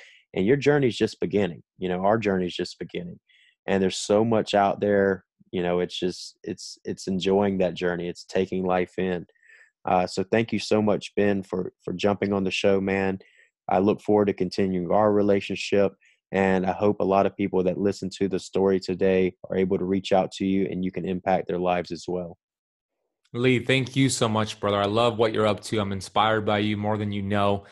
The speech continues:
Speaker 2: You're, uh, such a genuine, authentic human being who's set out on this world to just help wake people up. And this is an amazing podcast. If you haven't subscribed to this podcast yet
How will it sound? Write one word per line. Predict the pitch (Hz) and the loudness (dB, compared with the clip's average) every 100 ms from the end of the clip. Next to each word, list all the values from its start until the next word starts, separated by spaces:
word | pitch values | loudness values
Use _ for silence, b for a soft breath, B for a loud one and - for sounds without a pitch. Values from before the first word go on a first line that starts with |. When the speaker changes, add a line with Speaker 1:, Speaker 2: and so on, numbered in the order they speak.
| B B B - | B B B -16
Speaker 2:
You're, | 110 113 110 107 | -4 0 2 2
uh, | 104 101 | 2 0
such | 95 135 131 | -2 -4 -4
a | |
genuine, | 123 110 120 117 117 113 - | -4 0 2 2 0 -2 0
authentic | 110 104 117 110 107 110 107 - b b b b | 0 2 0 0 0 0 0 -16 b b b b
human | - 160 135 | 2 4 4
being | 113 131 127 | 4 4 4
who's | 123 113 110 - - | 4 2 0 -4 -10
set | - - 139 127 | -8 0 2 2
out | 120 113 | 2 2
on | 117 117 | 0 -2
this | 113 - | -2 -2
world | 110 107 107 | 2 2 0
to | |
just | 98 98 | -8 -10
help | 92 107 110 107 - - | -4 0 0 0 -20 -8
wake | 113 107 | -4 -4
people | - 113 107 101 | -4 -6 -2 0
up. | 101 - | 0 0
And | 101 | -4
this | 104 107 | -4 -4
is | 104 | -4
an | 104 | -2
amazing | 101 117 123 117 113 | 0 2 2 2 -2
podcast. | 110 104 101 - 107 107 104 | 2 2 2 0 0 0 -2
If | 90 | -8
you | 98 | -4
haven't | 98 123 123 | -2 -2 -2
subscribed | 104 110 - 113 110 - | -4 -6 0 2 2 -2
to | |
this | 104 - | -8 -4
podcast | 101 98 98 98 95 - | 0 0 0 -2 -2 0
yet | 98 95 | -2 -2